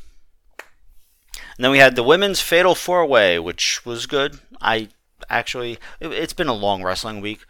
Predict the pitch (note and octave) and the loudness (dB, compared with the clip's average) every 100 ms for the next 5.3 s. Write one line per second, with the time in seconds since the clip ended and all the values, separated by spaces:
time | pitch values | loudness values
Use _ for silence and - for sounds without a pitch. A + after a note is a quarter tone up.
0 | - - G#2 F#2+ A2+ G#2+ G#2+ G2+ G2+ G2+ | -20 -8 -4 -2 -2 -6 -8 -10 -8 -6
1 | G2+ - F#2 F#2 F#2+ F#2+ F#2+ E2 E2 - | -6 -6 -6 -6 -2 2 2 0 -6 -12
2 | _ _ _ - A2+ G#2+ G#2 G2+ G#2 B2+ | _ _ _ 0 2 4 2 0 2 0
3 | D3 C3 C#3 C3 A#2+ B2+ B2 A#2 A#2+ G#2 | 0 -2 -2 -2 -2 0 0 0 0 2
4 | G#2 G2+ E2 G#2 G#2 G2+ A2+ A#2+ A#2 G2 | 2 2 2 0 -2 -4 -2 -2 -6 -6
5 | F2+ F#2 G2 | -6 -8 -16